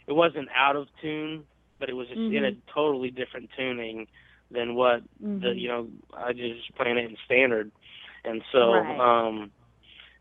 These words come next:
Speaker 1: uh, the guy, you know, he kinda, we both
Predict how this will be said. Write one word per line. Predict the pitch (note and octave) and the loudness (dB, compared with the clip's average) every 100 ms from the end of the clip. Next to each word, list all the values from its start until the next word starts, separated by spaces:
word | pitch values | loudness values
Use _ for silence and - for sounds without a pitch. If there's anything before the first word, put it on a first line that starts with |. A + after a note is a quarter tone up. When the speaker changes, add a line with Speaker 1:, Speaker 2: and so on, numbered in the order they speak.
| _ _ _ _ _ - | _ _ _ _ _ -20
Speaker 1:
uh, | - A#2+ A#2+ A#2 A#2 A#2+ C3 | -10 -4 0 2 2 0 0
the | C3 | 4
guy, | C3 B2+ B2 A#2 | 6 6 4 -2
you | C3 | -8
know, | B2+ | -6
he | B2 | -4
kinda, | B2 C#3 B2 A#2 - _ _ _ - | -4 -2 -4 -6 -12 _ _ _ -10
we | C#3+ | -6
both | C3+ C#3+ C#3 | 0 2 2